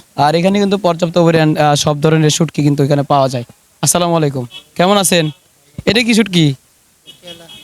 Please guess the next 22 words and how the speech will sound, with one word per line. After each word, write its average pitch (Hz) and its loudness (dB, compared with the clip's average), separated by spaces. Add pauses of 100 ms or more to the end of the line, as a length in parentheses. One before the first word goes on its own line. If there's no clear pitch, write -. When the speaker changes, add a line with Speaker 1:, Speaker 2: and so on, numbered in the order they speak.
(300)
Speaker 1:
চেলা 160 0
শুটকি। 156 -4
কয় 196 2
টাকা 226 2
কেজি 196 -2
পাইকারি? 185 0 (1400)
আটশোশো 139 -4
টাকা। 120 -4 (1000)
আর 143 -2
এ-, 185 -2
এটা, 196 -2 (120)
এটা 185 -2
কি? 139 -6 (1300)
চিকরা। 147 -6
চিকরাটা 220 2
কত 214 -2
টাকা? 135 -2 (1600)
পনেরোশো 180 -2
টাকা। 131 -6
আহ, - -6
এটা, 185 0
এটা? 214 0